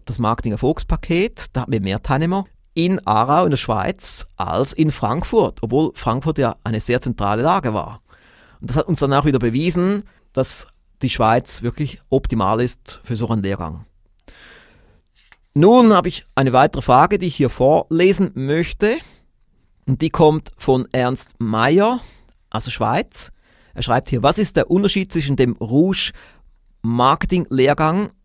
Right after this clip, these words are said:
und einer diplomierten Marketing-Ausbildung in der Schule? Also er meint damit wahrscheinlich so etwas wie eine Marketingplaner-Ausbildung in der Schweiz, wie das ich früher auch mal gemacht habe,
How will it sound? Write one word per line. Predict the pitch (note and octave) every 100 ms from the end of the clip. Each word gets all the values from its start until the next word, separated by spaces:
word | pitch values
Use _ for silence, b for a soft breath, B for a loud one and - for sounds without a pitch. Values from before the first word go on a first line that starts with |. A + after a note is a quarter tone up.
| _
und | E3 F#3+ C#3
einer | C3+
diplomierten | C3+ C3 B2+ D3 D3+ - D3+ D3 C#3 _ b b b
Marketing-Ausbildung | A#2 C3 D3 - A2+ A#2+ - - B2 A#2+ B2 B2 - -
in | C3
der | A#2+ A2+
Schule? | C3 C3 C#2+ - - _ _ _ _ _ _ B B B
Also | B2
er |
meint | B2 C3+ C3
damit | B2+ A#2+
wahrscheinlich | B2 B2+
so | -
etwas | B2 - -
wie | B2 B2 A#2+
eine | A2+ A2+ G#2+ _ _ -
Marketingplaner-Ausbildung | A2 G#2+ C3+ C#3+ B2+ A#2+ A#2+ - A2 A#2 B2 A2+ A#2 A2+
in | A#2
der | A#2
Schweiz, | - G#2 G2+ D3+ - - - -
wie | - A#2
das | A#2
ich | - B2+ -
früher | C3+ A#2
auch | A2
mal | D#3
gemacht | C3+ A#2 D3+ - -
habe, | B2 A#2+ B2+ C3+